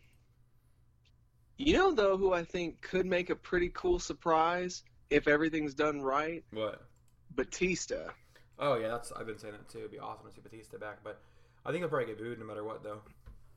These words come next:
Speaker 1: I, he may, or it could be that thing where if, if they keep it under wraps, like, if it's kept secret, it's
Speaker 2: Yeah.
Speaker 1: kinda like the Chris Jericho comebacks. If they can keep him quiet to where nobody finds out about it, and since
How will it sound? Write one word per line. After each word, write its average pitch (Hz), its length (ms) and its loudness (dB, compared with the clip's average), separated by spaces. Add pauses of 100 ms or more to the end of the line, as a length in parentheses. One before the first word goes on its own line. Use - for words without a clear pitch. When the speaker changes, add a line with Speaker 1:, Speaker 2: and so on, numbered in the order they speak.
(160)
Speaker 1:
I, 208 260 8
he 220 260 -4
may, 190 600 -2
or 170 200 6
it 165 80 -6
could 175 180 0
be 170 140 0
that 156 220 -2
thing 165 220 -4
where 147 200 0 (160)
if, 147 200 -4 (380)
if 165 140 2
they 170 120 4
keep 220 280 -8
it - 120 0
under 190 200 0
wraps, - 600 -2 (120)
like, 139 240 2
if 143 140 -4
it's - 160 -2
kept 185 300 0
secret, 117 500 -2
it's 135 160 0
Speaker 2:
Yeah. - 60 -10
Speaker 1:
kinda 190 140 6
like 180 200 4
the 151 80 4
Chris 151 260 4
Jericho 131 400 4
comebacks. - 680 -10
If 127 140 -4
they 156 160 6
can 208 140 -2
keep 190 240 -4
him 185 100 -2
quiet 135 600 2 (480)
to 160 100 0
where 143 180 10
nobody 151 360 4
finds 147 380 0
out 139 220 2
about 165 340 -2
it, 185 160 -6 (320)
and 139 160 -2
since 139 300 -2